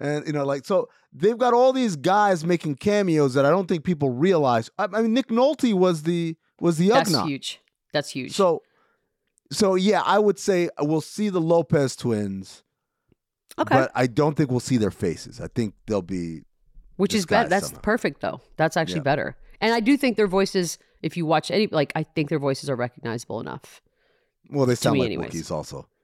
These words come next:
Speaker 2: Yeah, they do. They sound like goofy, goofy Wookiees. Um, most memeable.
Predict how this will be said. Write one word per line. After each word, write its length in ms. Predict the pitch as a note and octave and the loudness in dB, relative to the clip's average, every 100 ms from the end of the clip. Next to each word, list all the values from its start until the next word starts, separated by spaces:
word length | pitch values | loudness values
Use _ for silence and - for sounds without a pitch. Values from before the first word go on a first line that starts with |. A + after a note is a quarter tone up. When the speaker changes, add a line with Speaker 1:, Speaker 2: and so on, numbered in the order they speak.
| _ _ | _ _
Speaker 2:
Yeah, 160 | F#3+ C#3+ | 0 2
they 140 | D#3+ | 0
do. 180 | D3+ C#3+ | 0 0
They 120 | B2+ | -2
sound 200 | - D3+ | -2 -2
like 180 | C3+ C3 | -2 -4
goofy, 500 | C3+ B2 C#3+ B2+ - _ | -8 -4 -2 -2 -6 _
goofy 260 | - C3 C3 | -10 -8 -6
Wookiees. 400 | A#2+ - D3 - | -8 -10 -12 -6
Um, 340 | - F#3 F3+ F3 - _ | 0 0 0 -4 -12 _
most 560 | - F#3 A#3 C4+ - - - _ _ _ - | -2 0 2 0 -6 -8 -10 _ _ _ -4
memeable. 1300 | D#3 E3+ F3+ G#3+ A3+ G3 D#3 A#2 B2+ A#2+ A2 A#2 | 0 2 2 4 4 2 0 0 0 0 -4 -8